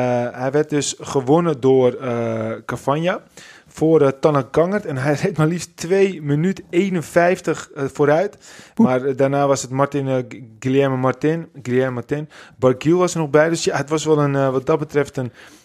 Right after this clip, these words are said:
Speaker 1: een hele aparte, aparte koers.
Speaker 2: Maar de
Speaker 1: En, eh,
Speaker 2: hele dag had
Speaker 1: ja.
Speaker 2: hij, eh, heeft hij vooruit gereden. Eerst met z'n tweeën, dus dat was eigenlijk al een aanslag. En toen heeft hij het alleen afgemaakt.
Speaker 1: Ja.
Speaker 2: Dus de koning had nog een overwinning erbij.
Speaker 1: Ja, nou ja, goed. En, eh, ja, dat,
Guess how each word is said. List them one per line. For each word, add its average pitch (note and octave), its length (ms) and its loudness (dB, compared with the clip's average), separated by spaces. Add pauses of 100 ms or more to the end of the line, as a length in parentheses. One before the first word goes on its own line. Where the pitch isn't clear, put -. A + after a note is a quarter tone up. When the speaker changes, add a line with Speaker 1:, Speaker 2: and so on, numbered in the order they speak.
(100)
Speaker 1:
een B2+ 120 -8
hele C#3+ 320 2
aparte, C#3+ 680 -2
aparte D#3+ 540 -6
koers. G#3 340 -8
Speaker 2:
Maar B2+ 100 2
de B2+ 60 2
Speaker 1:
En, B2+ 60 4
eh, C#3+ 60 4
Speaker 2:
hele E3+ 180 6
dag D#3 220 4
had B2 220 2
Speaker 1:
ja. B2+ 140 -2
Speaker 2:
hij, A#2 60 2 (340)
eh, G#2 60 -2
heeft A2 180 0
hij G#2+ 100 -8
vooruit A2+ 300 -2
gereden. G#2+ 420 -8 (160)
Eerst D3+ 240 0
met C3 120 -2
z'n - 120 -8
tweeën, B2 480 4
dus - 160 -14
dat A2 160 -10
was G#2+ 120 -2
eigenlijk G#2 380 -8
al G#2+ 180 2
een G#2 100 -4
aanslag. A2 480 -10
En A#2 120 -10
toen A#2+ 160 -4
heeft A2 180 0
hij A2+ 120 -6
het A2 80 -4
alleen A2+ 200 -2
afgemaakt. A2+ 540 -10 (320)
Speaker 1:
Ja. B2+ 220 -10 (520)
Speaker 2:
Dus A#2 140 0
de B2+ 80 -4
koning D3 340 4
had C3 100 6
nog C3+ 140 2
een D#3+ 80 2
overwinning C3+ 440 4
erbij. G2+ 260 0 (560)
Speaker 1:
Ja, G#3+ 200 2
nou D#3+ 120 0
ja, C3+ 180 2
goed. C3 240 -4
En, B2 160 0
eh, B2 640 -2
ja, G#2+ 220 -8
dat, A2 140 -8